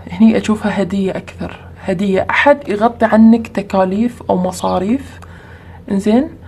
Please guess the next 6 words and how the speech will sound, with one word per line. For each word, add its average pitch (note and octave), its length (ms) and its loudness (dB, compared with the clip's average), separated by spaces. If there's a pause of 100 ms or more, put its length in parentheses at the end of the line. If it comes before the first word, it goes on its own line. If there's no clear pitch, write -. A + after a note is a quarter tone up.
(480)
أنت D4 200 2
لفترة A#3+ 380 2
طويلة A3 580 2 (520)
يمكن F#3+ 260 -4
كبرت G3+ 480 -2
بالعمر، F#3+ 500 -4